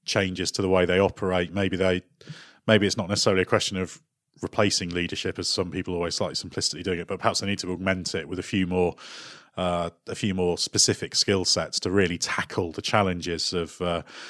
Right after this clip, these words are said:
of Formula One. Although obviously doing that kind of thing at a time when economic situation is uncertain is, uh, it is difficult. But I think it's gonna be, um, it, it could be a kind of tough couple of years now for, uh, for Williams in this, uh, in this situation. I just think we all,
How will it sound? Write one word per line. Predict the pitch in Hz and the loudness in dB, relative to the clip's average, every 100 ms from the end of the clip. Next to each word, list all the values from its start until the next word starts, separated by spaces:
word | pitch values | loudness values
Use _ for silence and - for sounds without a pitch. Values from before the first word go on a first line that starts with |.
| - - | -6 -4
of | 90 | 0
Formula | 98 85 92 | 2 4 6
One. | 98 80 | 6 6
Although | 85 90 | 2 0
obviously | 85 - | 0 -2
doing | 82 90 | 0 0
that | 85 - | -2 -6
kind | 87 | -8
of | 76 | -6
thing | 87 | -8
at | 80 | -8
a | |
time | - 87 87 | -8 -8 -6
when | 85 82 _ - | -8 -10 _ -16
economic | 85 - 85 78 - _ - | -10 -6 -6 -8 -16 _ -8
situation | - - 87 82 87 | -4 -2 -2 -2 -4
is | 90 | -4
uncertain | 82 - 90 82 82 | -2 -2 -2 -2 -8
is, | 82 - | -6 -4
uh, | 85 85 - - - - - | -4 -6 -10 -16 -16 -16 -8
it | 90 | -6
is | 85 - | -2 2
difficult. | 104 101 90 82 | 2 0 -4 -2
But | 98 | 0
I | |
think | 90 98 - | 2 0 -2
it's | - | -2
gonna | 104 92 | 0 2
be, | 98 92 90 87 90 | 4 4 4 2 2
um, | 87 87 85 80 _ _ _ _ _ - | 2 0 -4 -16 _ _ _ _ _ -14
it, | - | -10
it | 98 | 0
could | - 110 | 2 4
be | 95 | 4
a | 90 | 2
kind | - 98 92 | 2 0 0
of | - | -4
tough | - - 90 - - - _ _ | -2 0 0 -2 -20 -20 _ _
couple | - - 92 | -2 0 2
of | 92 | 2
years | 95 87 | 4 2
now | 85 82 | 0 -4
for, | 80 95 85 85 85 | -4 -2 0 0 0
uh, | 85 | -2
for | - | -2
Williams | 90 87 85 82 | 0 0 0 -4
in | 85 | -4
this, | 87 - - | -2 0 0
uh, | 87 85 | -4 -4
in | 87 | -4
this | 87 | -4
situation. | - - 90 87 - 90 | -4 -4 -4 -4 -4 -4
I | |
just | 98 - | -2 -2
think | 92 | 2
we | 98 | 4
all, | 95 | 2